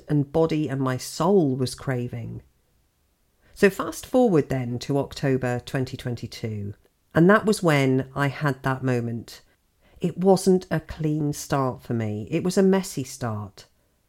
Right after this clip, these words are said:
I'd clock up five days, seventeen days, three days,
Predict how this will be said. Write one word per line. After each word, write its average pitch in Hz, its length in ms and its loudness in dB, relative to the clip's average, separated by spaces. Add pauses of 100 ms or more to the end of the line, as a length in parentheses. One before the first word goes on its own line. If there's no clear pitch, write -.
(160)
I'd 185 240 2
clock - 320 0
up 127 240 -2 (280)
five 143 420 2
days, 107 500 -8 (540)
seventeen 202 580 4
days, 104 560 -8 (560)
three 196 320 2
days, 101 560 -10